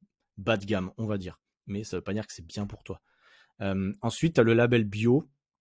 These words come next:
C'est un peu comme le label rouge. Ça montre une qualité, euh, en tout cas d'élevage pour les animaux meilleure. Il n'y aura pas d'utilisation d'O G M. Il y a moins d'ingrédients chimiques. Donc, dans un sens, c'est bien. Mais ça ne veut pas dire que l'aliment est sain. T'as des gâteaux bio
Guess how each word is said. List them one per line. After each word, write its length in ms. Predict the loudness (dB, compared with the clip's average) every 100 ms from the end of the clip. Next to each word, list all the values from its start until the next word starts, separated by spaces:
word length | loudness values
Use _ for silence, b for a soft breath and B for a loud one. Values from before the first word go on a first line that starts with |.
| -20 -20 _ -20 -14
C'est 160 | -6
un 60 | -2
peu 100 | 0
comme 200 | 4 6
le 60 | 6
label 220 | 6 4
rouge. 220 | 4 2
Ça 100 | 0
montre 260 | 0 0 -2
une 100 | -2
qualité, 500 | 0 0 2 0 0 b b b b -8
euh, 180 | -4 -2
en 100 | -4
tout 100 | -6
cas 160 | 2 2
d'élevage 640 | 2 0 0 2 2 2 0
pour 120 | -2
les 140 | 0
animaux 400 | 0 0 0 -2
meilleure. 720 | -4 -2 0 0 2 2 0 -2
Il 60 |
n'y 80 | -4
aura 140 | -4
pas 120 | -2 -6
d'utilisation 500 | -4 -4 -2 -2 -2
d'O 140 | -2
G 160 | 0 2
M. 260 | 2 2 -2 b b b
Il 60 | -4
y 20 |
a 40 |
moins 300 | 0 4 4
d'ingrédients 420 | 4 2 0 -2 -4
chimiques. 580 | -2 0 2 0 -8 _ _ _ _ _ _ -6
Donc, 240 | -4 -2
dans 180 | 0 0
un 60 |
sens, 280 | 0 -2 -4 -4
c'est 120 | -6
bien. 500 | -4 2 4 4 2 b b b _
Mais 300 | 6 10 10
ça 160 | 8 4
ne 60 |
veut 100 | 4
pas 140 | 2 4
dire 200 | 4 4
que 80 | 2
l'aliment 380 | 2 2 2
est 40 | 0
sain. 280 | -2 -8 -6
T'as 100 | -6
des 140 | -6
gâteaux 460 | -2 -2 0 0 -2
bio 500 | -4 0 2 4